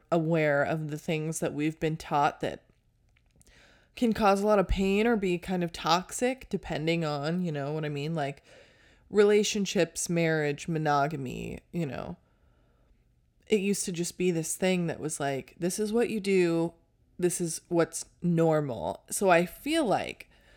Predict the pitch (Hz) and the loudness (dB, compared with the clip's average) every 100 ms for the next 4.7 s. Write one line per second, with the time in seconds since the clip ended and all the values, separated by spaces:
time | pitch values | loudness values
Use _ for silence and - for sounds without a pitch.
0 | _ 180 202 202 220 294 - 269 220 180 | _ 4 6 6 4 2 0 0 0 0
1 | 165 160 - 165 165 - 160 156 - - | -4 -8 -4 -2 -2 -2 0 -2 -4 -8
2 | 170 160 165 165 156 147 - 165 170 165 | -4 -2 0 2 0 -2 0 2 4 4
3 | 160 156 156 156 151 156 - - 156 180 | 2 0 0 0 0 -4 -8 0 0 0
4 | 214 214 - 247 240 247 262 | -2 -4 -4 -2 -2 -4 -6